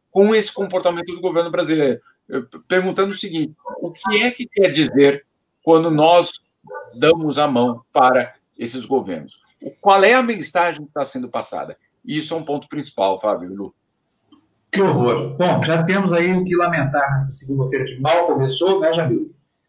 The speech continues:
Speaker 1: É.
Speaker 2: E vamos seguir assim ao longo da semana, com certeza, porque já dizia o velho e bom varão de Tararé, de onde nada se espera, daí é que não sai nada mesmo,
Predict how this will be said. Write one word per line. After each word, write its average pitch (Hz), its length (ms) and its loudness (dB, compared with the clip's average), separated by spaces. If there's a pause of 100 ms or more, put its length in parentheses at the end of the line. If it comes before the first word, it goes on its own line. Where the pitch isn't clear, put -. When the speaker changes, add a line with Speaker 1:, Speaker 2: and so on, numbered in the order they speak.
(120)
Speaker 1:
É. 110 140 2
Speaker 2:
E - 40 2
vamos 165 260 0
seguir 156 320 2
assim 147 220 0
ao 143 100 2
longo 139 200 0
da 131 60 0
semana, 147 400 0
com 160 100 0
certeza, 151 520 0
porque 139 680 -2 (120)
já 151 180 0
dizia 139 320 0
o 147 80 2
velho 151 220 2
e 143 60 0
bom 143 140 2
varão 135 300 2
de 135 120 -2
Tararé, 131 540 0 (440)
de 123 120 -2
onde 160 200 2
nada 160 280 4
se 165 120 -2
espera, 147 400 2
daí 143 320 2
é - 40 -4
que 139 40 0
não 139 100 2
sai 135 220 2
nada 120 240 0
mesmo, - 280 -2